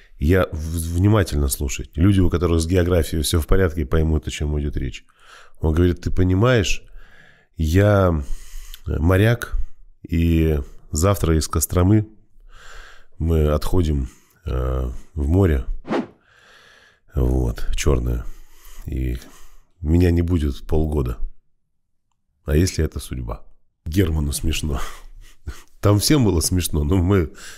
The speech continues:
смеялись так же тихо, как Герман. А на её гла-, на её лице ощущение было, она, она поверила.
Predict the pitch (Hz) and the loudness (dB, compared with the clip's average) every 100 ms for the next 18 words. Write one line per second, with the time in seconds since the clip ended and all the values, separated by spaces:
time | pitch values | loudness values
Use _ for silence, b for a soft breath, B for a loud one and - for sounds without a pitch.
0 | - - 98 107 90 - 98 82 90 80 | -6 0 2 4 4 2 2 2 0 0
1 | - 82 82 80 87 139 92 67 - - | 0 0 0 0 2 2 2 -2 -4 0
2 | 87 90 92 98 101 110 104 113 98 104 | 2 2 2 4 4 4 4 2 2 4
3 | 107 117 110 - 151 117 - 98 - - | 4 4 4 2 2 0 2 4 4 4
4 | 156 151 107 98 87 64 87 104 110 117 | 4 4 4 4 2 2 2 2 4 2
5 | 113 - 170 147 101 90 | 4 4 4 0 -4 -6